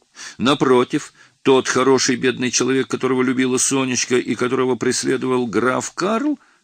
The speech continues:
явно не вызывал сочувствия. «Эх, раззява!» — говорил белокурый рабочий. «Шляпа!» — подтверждал другой.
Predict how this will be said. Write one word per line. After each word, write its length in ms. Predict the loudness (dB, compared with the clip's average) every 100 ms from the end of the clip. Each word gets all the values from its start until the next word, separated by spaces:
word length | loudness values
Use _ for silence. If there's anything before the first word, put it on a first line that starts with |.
| _ _
явно 520 | -10 -2 0 0 -2 -4
не 200 | 0 0
вызывал 540 | 0 -2 -2 -4 -4
сочувствия. 760 | -6 -8 -8 -8 -8 -6 -8 -8 _ _ _ _ -6
«Эх, 480 | -2 -2 -4 -10 -14 _ _
раззява!» — 1200 | -6 -4 -2 -6 -8 -10 -6 -4 -2 -2 -2 -8 -10 _ _ _ -12
говорил 520 | -6 -4 -2 -4 -4
белокурый 560 | -6 -8 -10 -8 -8
рабочий. 500 | -8 -10 -12 -12 -16 _ _ _ _
«Шляпа!» — 1080 | 0 2 4 2 2 2 0 -6 -8 -10 -12 -20 _ _ -6
подтверждал 680 | -6 -6 -8 -8 -6 -6 -6
другой. 440 | -8 -6 -6 -8